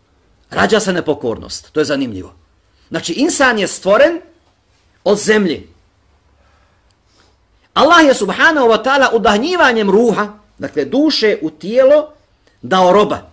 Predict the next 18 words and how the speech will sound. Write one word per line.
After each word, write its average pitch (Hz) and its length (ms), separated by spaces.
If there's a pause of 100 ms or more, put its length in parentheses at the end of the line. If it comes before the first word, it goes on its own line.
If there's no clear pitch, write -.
(160)
abda, 165 340 (180)
insana, 220 680 (720)
koji 226 300
treba 339 320
da 247 100
ponese 208 460
emanet. 127 420 (500)
Znači, 214 300
stvoreni 359 480
smo 254 240
od 196 300
dvije 311 640
vrste, 190 400
dakle, 151 380
tih 127 220
tvari, 214 460 (800)
obje 285 380
su 202 320